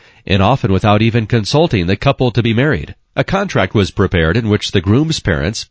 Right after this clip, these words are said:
paid a bride price. Such a contract was immediately deemed binding, with the couple considered married, even though the actual ceremony and consummation of the marriage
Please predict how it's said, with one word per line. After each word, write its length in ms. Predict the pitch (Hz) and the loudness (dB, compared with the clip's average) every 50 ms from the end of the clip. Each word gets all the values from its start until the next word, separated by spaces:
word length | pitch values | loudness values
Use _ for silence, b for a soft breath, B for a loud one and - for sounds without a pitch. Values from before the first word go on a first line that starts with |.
| _ | _
paid 320 | - 110 110 113 120 113 - - | -2 0 0 2 0 -2 -2 -2
a 120 | 117 98 | -4 0
bride 400 | 90 98 104 120 127 131 107 - | 2 2 4 4 4 2 0 0
price. 480 | - 104 87 76 60 53 - - - - b b b b b b b b b | 0 0 0 0 -2 -4 -6 -10 -12 -12 b b b b b b b b b
Such 220 | - - 160 - 147 | -4 -2 -2 0 -2
a 40 | |
contract 560 | - - 131 123 120 107 - 113 110 131 - - | 0 0 2 2 2 2 2 0 0 0 0 0
was 140 | 120 90 | 0 0
immediately 600 | 101 85 87 107 117 117 117 117 - - 120 113 101 | 2 2 2 0 2 2 0 0 0 0 0 0 0
deemed 380 | - 95 90 95 104 104 90 | 2 0 2 2 0 -2 -2
binding, 520 | 80 110 139 165 147 - 76 65 73 104 b b b b b b b | 0 0 0 0 0 -2 -2 -4 -4 -6 b b b b b b b
with 140 | 120 113 - | 0 0 0
the 80 | 107 - | 0 -2
couple 320 | - 127 120 - 123 117 | -2 -2 0 0 0 0
considered 560 | - 117 104 92 - 123 113 107 110 107 101 | 0 -2 -2 0 0 2 2 2 2 2 0
married, 420 | 113 151 160 113 80 76 82 107 - _ _ _ | 0 0 2 2 0 0 -2 -4 -6 _ _ _
even 280 | - - 104 87 95 95 | -6 -4 -2 0 0 2
though 140 | 101 95 95 | 2 2 2
the 140 | 98 92 | 2 2
actual 380 | 92 92 98 - - 104 90 85 | 2 0 -2 -2 0 0 0 0
ceremony 640 | - - 123 127 123 98 90 90 90 101 113 117 - | 0 0 2 2 2 2 2 0 0 0 -2 -2 -2
and 160 | - 104 98 | -2 -4 -2
consummation 640 | - 113 110 110 - - 95 117 156 170 - - 104 | 0 0 -2 0 0 -2 0 0 0 0 0 -2 -2
of 120 | 95 82 | -2 -2
the 60 | 90 | -2
marriage 440 | 85 82 76 67 71 95 107 - b | -2 -2 -2 -2 -2 -2 -2 -4 b